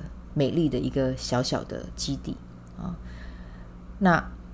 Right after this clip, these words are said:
他会这么做，是因为他有了深刻的信念，啊，所以他去行动，他行动创造出很特别、很美好的现实，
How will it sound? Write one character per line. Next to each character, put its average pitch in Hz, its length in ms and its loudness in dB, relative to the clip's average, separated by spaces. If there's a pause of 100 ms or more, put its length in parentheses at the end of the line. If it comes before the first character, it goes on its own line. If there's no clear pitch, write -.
(160)
他 180 140 2
会 196 100 12
这 180 100 6
么 151 120 6
做， 139 200 6
是 143 160 4
因 143 80 4
为 135 80 2
他 139 140 0
有 131 120 2
了 - 220 -4
深 151 220 2
刻 147 160 2
的 156 80 2
信 156 260 2
念， 143 200 2 (140)
啊， 131 200 -2
所 135 160 0
以 127 40 2
他 131 120 -2
去 - 100 -6
行 131 300 -2
动， 135 180 2 (240)
他 139 140 -2
行 135 300 0
动 156 180 6
创 147 240 2
造 143 240 6
出 143 160 0
很 135 180 2
特 160 200 6
别、 131 240 4
很 127 160 -2
美 123 180 0
好 123 180 2
的 131 300 2
现 139 320 2
实， - 280 4